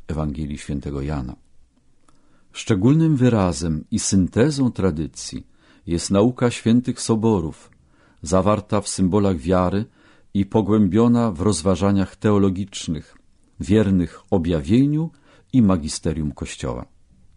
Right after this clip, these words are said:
Cóż warta by była katecheza o Jezusie, gdyby nie było w niej prawdziwości i pełni tego spojrzenia,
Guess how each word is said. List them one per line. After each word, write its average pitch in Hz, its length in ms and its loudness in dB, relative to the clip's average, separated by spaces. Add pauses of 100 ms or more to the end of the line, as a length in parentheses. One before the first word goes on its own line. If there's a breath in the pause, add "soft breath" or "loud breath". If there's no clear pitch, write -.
(580)
Cóż 185 220 -2
warta 92 360 0
by 78 120 -4
była 85 260 0
katecheza 87 640 -4
o 82 80 -2
Jezusie, 90 460 -2 (500 loud breath)
gdyby 113 280 4
nie 120 120 6
było 127 260 2
w 107 100 -2
niej 127 240 6 (280 soft breath)
prawdziwości 117 1200 0
i 127 120 6
pełni 139 560 2
tego 131 340 -2
spojrzenia, 120 800 2